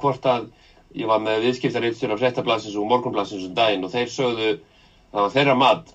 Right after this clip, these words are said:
að á einhverjum tímapunkti hefði Katrín Jakobsdóttir forsætisráðherra eða þú sem fjármálaráðherra þurft að hreinlega halda einhvers konar Guð blessi Ísland, eh, ávarp til þess að fólk geri sér grein fyrir stöðunni.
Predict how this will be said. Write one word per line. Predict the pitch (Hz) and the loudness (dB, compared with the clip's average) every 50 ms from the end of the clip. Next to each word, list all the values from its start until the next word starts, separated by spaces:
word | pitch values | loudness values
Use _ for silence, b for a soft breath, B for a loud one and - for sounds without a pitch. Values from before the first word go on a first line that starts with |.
| _ | _
að | - - 107 107 104 101 - | -4 -2 0 0 0 -2 -4
á | - - | -4 -4
einhverjum | 117 131 131 - 131 120 | -2 -2 -2 -4 -6 -4
tímapunkti | - 135 127 - 120 120 117 - 113 107 | -2 -2 -2 -2 -4 -6 -6 -4 -4 -2
hefði | 113 120 120 110 104 107 104 104 - - - - - - - - - - | -2 -2 -2 0 0 0 0 0 0 -4 -8 -14 -16 -16 -18 -16 -6 -4
Katrín | 123 113 - 104 104 107 | -4 -2 -2 -2 -2 0
Jakobsdóttir | 117 117 113 117 107 104 87 98 98 123 | 0 -2 -2 -4 -6 -6 -6 -6 -4 -2
forsætisráðherra | 139 139 135 123 117 120 123 123 117 127 120 113 104 | -2 -2 -2 -6 -4 -2 -2 -2 -2 -2 -4 -4 -4
eða | 101 98 | -4 -4
þú | 123 117 | -6 -6
sem | 117 110 - | -6 -4 0
fjármálaráðherra | 127 127 123 123 117 117 117 113 117 110 107 113 | 0 0 2 0 0 -2 -2 -2 -4 -6 -6 -6
þurft | 123 117 - - | -6 -6 0 2
að | 110 104 104 - - _ _ b b b b b b b b b b _ _ _ _ _ _ _ - | 2 2 2 -2 -10 _ _ b b b b b b b b b b _ _ _ _ _ _ _ -6
hreinlega | 117 113 110 107 107 101 98 95 | -2 0 0 2 4 4 4 4
halda | 107 110 - - 104 98 101 | 4 2 2 0 0 0 0
einhvers | 107 - 113 101 - | -2 -6 -8 -8 -6
konar | 104 98 92 90 85 - - | -4 -4 -4 -4 -6 -6 -4
Guð | 117 107 98 85 | -2 -2 -2 0
blessi | 101 101 95 - 107 - | 0 -2 0 0 0 -2
Ísland, | - - - 101 87 82 - - - - _ - | -2 -2 -2 -4 -4 -6 -10 -16 -20 -20 _ -12
eh, | - - | -8 -2
ávarp | - - 110 98 92 87 - - | 0 0 2 2 2 0 0 -4
til | - 143 | -6 -6
þess | 139 - 107 | -6 -6 -6
að | - 110 | -6 -6
fólk | 101 - | -6 -2
geri | - 127 117 107 107 | 0 0 0 2 0
sér | 104 - | 0 0
grein | 113 110 107 104 | 0 -2 -2 -2
fyrir | 101 95 87 | -4 -4 -2
stöðunni. | - 123 92 85 80 - - | 0 0 0 0 -2 -6 -10